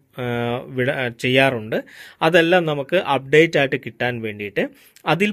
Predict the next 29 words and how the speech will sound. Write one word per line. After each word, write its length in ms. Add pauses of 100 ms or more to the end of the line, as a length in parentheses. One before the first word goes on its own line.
പോയി 200
ക്ലിക്ക് 240
ചെയ്താൽ 300
മതി. 160 (160)
അപ്പോൾ 280
നമുക്ക് 320 (280)
ഏതെല്ലാം 380 (100)
ഓഫറുകളാണ്, 640 (360)
എന്തെല്ലാം 380 (100)
സ്കീംസുകളാണ് 920 (160)
കമ്പനി 480 (120)
നമുക്ക് 360 (240)
ഈ 80
മാസങ്ങളിൽ 640
തന്നിട്ടുള്ളത് 640
എന്നുള്ളത് 500 (280)
എല്ലാ 240 (120)
ഡീറ്റെയിൽസും 560 (240)
ആ 180
സ്കീംസിൽ 680 (140)
നമുക്ക് 300
കിട്ടും. 220 (340)
ഇനി 200 (120)
ലാസ്റ്റ് 420 (260)
അങ്ങേ 320
അറ്റത്ത് 400
നോക്കിക്കഴിഞ്ഞാൽ 480 (140)
My 120 (160)
Cart 300